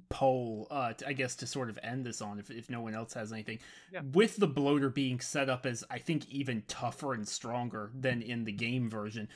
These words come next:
Speaker 1: do we think Joel is successful? Like, it's, it played up to be a big deal that Joel successfully kills one by the end of the show.
Speaker 2: Yes. Like, that would be, I can't remember, is this in the game? Like, or are you just saying if he kills one in the show?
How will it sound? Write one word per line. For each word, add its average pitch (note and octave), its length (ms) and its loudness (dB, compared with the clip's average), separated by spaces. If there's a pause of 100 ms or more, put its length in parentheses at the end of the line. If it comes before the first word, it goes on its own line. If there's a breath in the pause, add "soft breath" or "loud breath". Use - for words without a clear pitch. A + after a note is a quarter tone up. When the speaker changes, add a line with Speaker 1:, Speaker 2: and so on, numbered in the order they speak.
(280 loud breath)
Speaker 1:
do D#3 160 6
we F#3 160 6
think D3+ 360 2
Joel C3+ 400 4
is B2 160 -2
successful? C3 640 -4
Like, C3+ 180 2
it's, B2 140 -4
it C3+ 160 -4
played C#3 240 0
up A2+ 120 -2
to C3+ 60 -2
be B2+ 140 0
a G#2+ 40 0
big A2+ 260 -2
deal A#2+ 240 -2
that A2+ 120 -4
Joel A2+ 260 -2
successfully A#2 640 -6
kills A2 360 -6
one F#2+ 320 -6 (100)
by G#2+ 300 2
the F#2+ 180 -4
end G2+ 200 -4
of F#2 80 -10
the G2 80 -12
show. - 300 -10 (1040)
Speaker 2:
Yes. C3+ 540 -4 (300)
Like, - 200 -4
that D3 180 2
would C#3+ 100 -8
be, A#2+ 440 -4 (160)
I F3+ 100 4
can't A3+ 200 0
remember, F#3 180 2
is C3+ 120 2
this F3 160 -4
in F#3+ 160 -4
the E3 100 -2
game? D3+ 300 -4
Like, D3+ 220 -4 (320)
or C3 200 -2
are C3 40 2
you C3 140 0
just C3 160 -4
saying B2+ 220 0
if A#2+ 100 -6
he B2 100 -12
kills A2+ 300 -8
one G#2+ 180 -6
in G#2 80 -8
the G#2 60 -10
show? - 160 -14